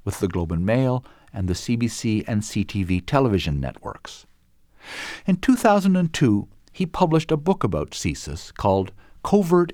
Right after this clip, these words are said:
Entry. It documents what Mitrovica calls a culture of impunity within Canada's spy agency.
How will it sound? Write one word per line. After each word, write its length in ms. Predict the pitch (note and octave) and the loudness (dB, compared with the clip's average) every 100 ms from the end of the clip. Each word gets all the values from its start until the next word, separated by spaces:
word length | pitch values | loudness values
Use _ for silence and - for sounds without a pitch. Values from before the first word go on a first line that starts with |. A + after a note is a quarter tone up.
| - | 0
Entry. 560 | C3+ - - - - - _ _ _ _ _ _ - - - | 0 0 -6 -8 -10 -18 _ _ _ _ _ _ -20 -20 -6
It 200 | F#3 F#3+ | -6 0
documents 720 | A3 A#3 - C3 D#2+ C2+ - - | 0 2 0 0 0 -4 -12 0
what 220 | C3+ D#3+ | 0 0
Mitrovica 640 | D#3+ - G#3 F#3+ F3 C#3 | -4 0 2 2 0 -2
calls 480 | - B2 A2 G#2+ - - - - | 0 0 2 0 -4 -12 -10 -4
a 100 | C#3 | -4
culture 600 | - - A3 - G3+ F#3 - | -2 -2 -2 -2 -4 -2 -2
of 160 | C#3+ | 0
impunity 800 | D#3 D3 - E3+ C#3+ E2 - - - | 0 -2 0 2 2 0 -4 -12 -6
within 320 | A2+ A#2 A#2 | -4 -2 -6
Canada's 540 | A#2+ G2 D#2 C#2+ D#2+ - | -6 -6 -6 -6 -8 -10
spy 340 | - B2+ B2+ | -4 2 2
agency. 720 | D#2+ D#2 - B1+ - - | 2 -4 -8 -12 -14 -16